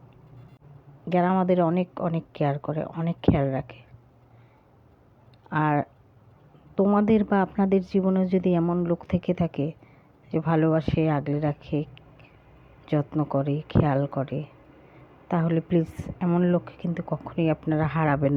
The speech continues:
না। কারণ এই পৃথিবীতে না টাকা পয়সা দিয়ে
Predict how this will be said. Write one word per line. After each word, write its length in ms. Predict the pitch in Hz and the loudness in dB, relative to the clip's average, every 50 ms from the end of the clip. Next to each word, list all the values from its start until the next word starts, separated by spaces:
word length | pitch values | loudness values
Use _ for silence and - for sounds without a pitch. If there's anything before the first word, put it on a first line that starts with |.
| 135 151 | 2 0
না। 80 | 156 - - - - - - - - - - - - - - - - - - - | -2 -4 -8 -14 -20 -20 -20 -20 -20 -20 -20 -20 -20 -20 -20 -20 -20 -20 -12 -4
কারণ 240 | - 180 170 180 175 160 - - - - - - - - | -2 -2 0 0 0 -2 -4 -8 -14 -20 -20 -20 -8 -2
এই 140 | - 220 214 | 0 0 0
পৃথিবীতে 480 | - 233 226 - 233 233 233 233 240 214 | 0 0 -2 2 2 2 2 2 2 2
না 140 | 190 151 151 190 - _ _ _ _ _ _ _ _ _ _ _ - - _ _ - _ - - - - 165 - - | 2 2 0 0 -4 _ _ _ _ _ _ _ _ _ _ _ -20 -20 _ _ -20 _ -20 -18 -12 -12 -10 -6 -2
টাকা 240 | 175 165 175 - - | -2 -2 -2 -4 -4
পয়সা 300 | 208 - 214 208 - 226 220 | -2 0 0 0 0 0 0
দিয়ে 200 | 208 226 220 | 0 2 0